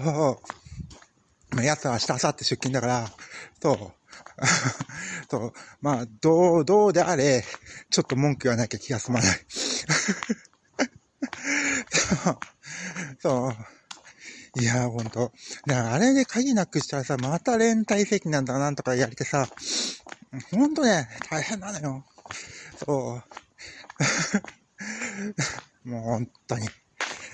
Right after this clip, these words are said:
まあ、そんなわけで、ムカムカしてても仕方ないので。<laughs> そう、今目の前に信号があるんだけど、あの信号を越えたら、もうこの話はなし。私も切り替え。<laughs> そう。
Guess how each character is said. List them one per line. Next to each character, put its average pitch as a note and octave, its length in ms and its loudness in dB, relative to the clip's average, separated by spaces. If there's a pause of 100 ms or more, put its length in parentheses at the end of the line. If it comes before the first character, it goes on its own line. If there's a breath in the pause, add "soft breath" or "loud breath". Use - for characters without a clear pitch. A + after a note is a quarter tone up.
(100)
ま B2+ 80 -2
あ、 - 20 -6
そ C#3+ 180 -2
ん D3+ 40 0
な D3 80 0
わ E3 80 2
け G#2+ 140 -6
で、 C3 240 2 (240 loud breath)
ム D3 100 -4
カ D#3 160 2
ム C3 140 -2
カ B2+ 140 0
し - 60 -4
て - 80 -2
て A3 100 2
も E3 140 2
仕 - 100 -6
方 C3+ 220 -2
な C3 120 2
い B2+ 40 2
の A2 60 -2
で。 D3 140 4
<laughs> - 80 -12 (2250 loud breath)
そ E3+ 100 -4
う、 - 40 -10 (240 loud breath)
今 G#3+ 260 4
目 E3+ 120 0
の F#3+ 80 0
前 G3 120 4
に D#3+ 60 2
信 F3+ 180 2
号 F3 120 2
が E3 80 2
あ - 20 2
る E3 60 0
ん - 20 0
だ B2 60 2
け B2+ 80 -2
ど、 D#3+ 120 4
あ F3+ 40 -6
の G#3+ 80 0
信 C4+ 260 2
号 C4 200 6
を A#3 140 2
越 D#4 120 0
え E4+ 60 0
た F#4+ 120 2
ら、 - 80 0 (340 loud breath)
も C#3 80 0
う - 20 -6
こ C#3+ 120 2
の B2 80 0
話 B2+ 280 0
は G2 60 -2
な A2+ 100 -2
し。 - 180 0 (100)
私 D3+ 260 -2
も C#3+ 100 0
切 - 120 -8
り C#3 60 -4
替 C3+ 100 0
え。 - 60 0 (540 loud breath)
<laughs> A3 80 4 (840 loud breath)
そ G#3 120 2
う。 - 40 0